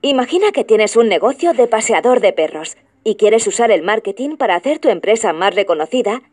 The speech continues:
y conducir más tráfico a tu página web. Para ello, podrías publicar contenido atractivo sobre perros en tu página web y promocionarlo en las redes sociales de la compañía para aumentar el número de lectores.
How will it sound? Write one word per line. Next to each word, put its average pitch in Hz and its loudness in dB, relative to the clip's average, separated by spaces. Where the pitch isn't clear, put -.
y 285 0
conducir 254 0
más 240 -2
tráfico 285 -2
a 233 4
tu 185 -4
página 214 -2
web. 160 -10
Para 175 2
ello, 226 4
podrías 196 2
publicar 208 0
contenido 214 2
atractivo 196 -2
sobre 170 -2
perros 233 -2
en 220 0
tu 175 -2
página 202 -2
web 233 0
y 269 -2
promocionarlo 240 0
en 285 2
las 190 0
redes 208 2
sociales 208 0
de 214 2
la 185 2
compañía 208 -2
para 240 -2
aumentar 220 0
el 226 2
número 269 2
de 226 4
lectores. 160 -2